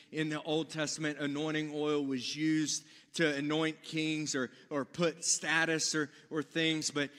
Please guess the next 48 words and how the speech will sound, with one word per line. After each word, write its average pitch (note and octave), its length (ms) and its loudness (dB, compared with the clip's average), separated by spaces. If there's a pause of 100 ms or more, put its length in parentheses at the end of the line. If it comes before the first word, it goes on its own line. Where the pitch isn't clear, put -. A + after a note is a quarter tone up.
(140)
in D#3+ 100 -2
the D#3+ 100 2
life F#3 320 4
of F3 140 -2
a D#3+ 60 0
shepherd, G3+ 500 2
because D#3 280 -2
that's F3 280 0
what F3 160 0
he's D#3 180 0
talking F3 280 -2
about D#3+ 240 2
here F3+ 200 0
with D#3 120 -2
sheep, G3+ 340 -2 (240)
anointing F#3 460 2
oil E3+ 280 4
a - 20 2
lot F3+ 220 2
of F#3+ 60 0
times F3 320 -2
was D3+ 240 0
applied F3 520 2
to F#3 120 -4
the D#3 120 2
head F#3 420 4
and E3 160 0
the D#3 120 -2
ears F#3+ 460 2
and D3+ 100 -6
stuff D3+ 280 -2 (260)
simply B3 640 2
to A3+ 60 2
keep G#3 500 -2
bugs F3 560 4
off F3 280 2
of E3+ 100 -6
their D#3+ 160 -2
ears D3 480 2
and B2+ 100 -4
to - 20 -10
keep C#3+ 220 -4
'em C3+ 80 -6
from C3 160 -8
buzzing A#2+ 380 -4
in G#2+ 80 -8
their G#2 100 -8
ear. F#2+ 320 -10